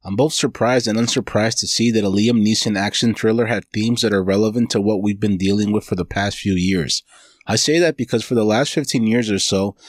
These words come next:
Liam Neeson has gotten into a groove where his movies mostly consist of him being a particular man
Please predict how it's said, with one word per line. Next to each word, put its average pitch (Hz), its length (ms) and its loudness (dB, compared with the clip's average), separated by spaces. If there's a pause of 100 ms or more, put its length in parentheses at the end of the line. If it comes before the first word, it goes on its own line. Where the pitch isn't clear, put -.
(240)
Liam 151 240 4
Neeson 135 280 2
has 123 140 -6
gotten 113 300 2
into 120 360 2
a 107 60 2
groove 113 360 0
where 117 120 2
his 107 180 -2
movies 107 360 2
mostly 110 320 0
consist 120 420 -2
of 104 120 -2
him 113 200 -2
being 113 240 2
a 110 80 0
particular 120 560 0
man 110 380 0